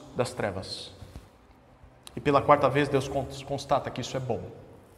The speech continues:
Perceba que Deus não chamou esses luminares pelos seus nomes. Sol, lua, estrelas. Ele tá chamando de luminares. Por quê? O caso é que estes seres celestes, lembra de onde eles vieram?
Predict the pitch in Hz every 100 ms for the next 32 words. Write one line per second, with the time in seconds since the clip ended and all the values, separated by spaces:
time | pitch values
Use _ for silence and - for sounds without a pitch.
0 | - - - - - - - - - -
1 | - 170 170 190 185 170 196 170 196 185
2 | 190 156 160 135 127 - - - - -
3 | - - 151 135 151 143 139 135 135 147
4 | 143 - 151 139 120 95 - - - -
5 | - - - - - - - - - -
6 | 143 139 143 143 - - - 117 131 143
7 | 139 - 143 - - 120 - - 143 -
8 | 123 - - - - - - - - -
9 | - - 127 139 139 139 139 139 131 117
10 | 110 - - - 101 - - - - -
11 | - - - - - - - - - -
12 | - - - - - - - - 143 190
13 | 185 156 156 151 151 160 - 156 - -
14 | 180 160 139 - 151 156 165 - - 98
15 | - - - 131 139 165 165 160 156 156
16 | 139 156 165 180